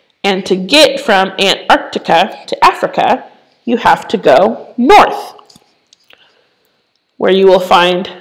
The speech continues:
gorillas, lions, rhinos,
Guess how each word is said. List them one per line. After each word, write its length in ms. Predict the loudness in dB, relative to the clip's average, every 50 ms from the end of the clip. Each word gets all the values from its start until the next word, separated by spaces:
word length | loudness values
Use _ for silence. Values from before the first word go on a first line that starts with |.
| -18 _ -2
gorillas, 880 | 2 4 4 6 6 6 6 6 6 6 4 2 0 -6 -14 -16 -18 -20 _ _ -16 -16 -16 _ _ _ _ _ _ _ _ _ _ _ _ _ _ _ _ _ _ _ _ _ _ _ _ _ _
lions, 1080 | -2 2 4 4 6 6 6 6 4 4 4 2 0 -2 -4 -8 -12 -14 -16 -18 -20 _ _ _ _ _ _ _ _ _ _ _ _ _ _ _ _ _ _ _ _
rhinos, 1120 | -4 0 2 4 4 6 6 6 4 4 4 4 4 4 2 2 0 -6 -12 -14 -16 -18